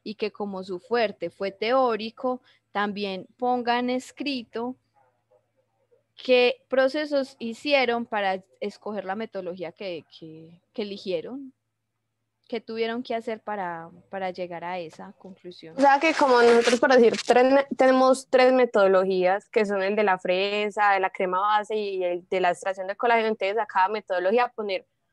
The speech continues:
Speaker 2: por qué razón decidimos escoger como esa metodología y en me-, en qué medio lo escogimos.
Speaker 1: Sí,
Speaker 2: Ah, listo.
Speaker 1: exacto,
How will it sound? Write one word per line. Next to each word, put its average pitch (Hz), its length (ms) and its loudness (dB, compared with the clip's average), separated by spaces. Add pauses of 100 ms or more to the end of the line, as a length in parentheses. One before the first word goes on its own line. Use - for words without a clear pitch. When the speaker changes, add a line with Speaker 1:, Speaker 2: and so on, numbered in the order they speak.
(500)
Speaker 2:
por 247 220 2
qué 262 120 -4
razón 247 340 -2
decidimos 226 380 -2
escoger 208 480 -4
como 233 240 -6
esa 208 120 -8
metodología 196 960 -6
y 202 520 -8
en 196 160 -4
me-, 185 160 -4
en 196 80 -6
qué - 180 -8
medio 202 240 -2
lo 202 80 -4
escogimos. 180 580 -8 (800)
Speaker 1:
Sí, - 160 -14
Speaker 2:
Ah, 180 100 -4
listo. - 360 -12 (420)
Speaker 1:
exacto, 190 600 -10